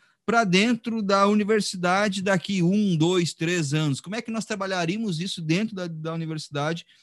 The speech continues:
daqui pra frente? Porque, assim, o Everton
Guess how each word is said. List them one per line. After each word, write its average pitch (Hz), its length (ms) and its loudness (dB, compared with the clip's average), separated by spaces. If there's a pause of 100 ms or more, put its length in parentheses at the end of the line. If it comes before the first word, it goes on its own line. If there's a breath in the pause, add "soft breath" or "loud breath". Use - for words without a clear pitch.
(180 soft breath)
daqui 165 300 -4
pra 208 180 -4
frente? 175 400 0
Porque, - 180 -14
assim, 170 280 -2 (920 soft breath)
o 180 100 2
Everton 180 460 0